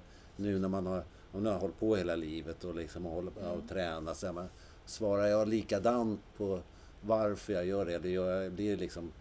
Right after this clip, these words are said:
Speaker 1: "Ja, nu gör jag det för att må bra eller för att kunna fortsätta
Speaker 2: Mm.
Speaker 1: och, och träna när jag, jag menar, om, om tio år"? Liksom att det är det jag gör. Är, har det, upplever också att det har ändrats, svaren?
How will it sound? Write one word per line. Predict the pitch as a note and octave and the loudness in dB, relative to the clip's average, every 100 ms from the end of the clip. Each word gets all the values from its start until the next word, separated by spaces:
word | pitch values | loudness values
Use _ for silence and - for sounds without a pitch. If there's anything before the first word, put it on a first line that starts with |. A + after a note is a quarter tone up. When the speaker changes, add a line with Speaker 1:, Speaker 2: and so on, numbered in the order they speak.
| - - | -20 -12
Speaker 1:
"Ja, | F#2+ | -4
nu | G#2+ A2 | 2 4
gör | G#2 F2+ | 4 4
jag | E2 | 2
det | |
för | D#2+ F#2+ | 0 -4
att | E2 - - | -4 -8 -14
må | F2 E2 | -10 -4
bra | G2 A2+ F#2+ D#2 | 2 4 4 2
eller | D#2+ D#2+ | -2 -4
för | E2+ E2+ E2+ | -4 -4 -4
att | D#2+ - - - | -6 -16 -20 -10
kunna | G#2 F2 | -6 -4
fortsätta | G#2+ G2 - A2+ G#2+ - | -4 -6 -4 -2 -2 -2
Speaker 2:
Mm. | F#2 E2+ | -2 -2
Speaker 1:
och, | F2 - - - - - | -4 -8 -16 -20 -20 -10
och | F#2 F2+ F2+ E2 G2+ - | -6 -4 -4 -6 -10 -4
träna | A2 G#2 F#2 F#2 | 2 2 2 0
när | F2+ F2+ F#2 | 0 -2 -2
jag, | F2+ | -4
jag | F#2 | -4
menar, | F2+ F#2 | -4 -4
om, | F2+ E2+ F2+ | -6 -8 -10
om | G2+ F#2 - | -10 -10 -6
tio | F#2+ F#2 | -2 4
år"? | B2+ B2 D2+ F#2 - - - - F2+ | 4 4 0 -6 -8 -16 -20 -12 -10
Liksom | E2+ F2 | -8 -8
att | D#2+ | -6
det | F#2 | -4
är | |
det | G2 A#2+ | 2 2
jag | F#2+ | 2
gör. | D#2+ D2 E2+ | 0 -4 -4
Är, | G2+ A2 G#2+ G#2+ F#2+ | -4 -4 -4 -6 0
har | A#2+ | 2
det, | A2+ G#2 - - - - - - - G2 - | 4 2 -2 -20 -20 -20 -20 -18 -14 -12 -6
upplever | A#2+ A2 A#2 | -4 4 8
också | B2+ B2 A#2 | 8 6 2
att | - | 2
det | |
har | G2+ A2 | 4 4
ändrats, | A2+ G2+ A#2 G#2 - - - | 2 2 2 2 0 -8 -6
svaren? | B2 B2 A2+ F#2 | 2 6 6 4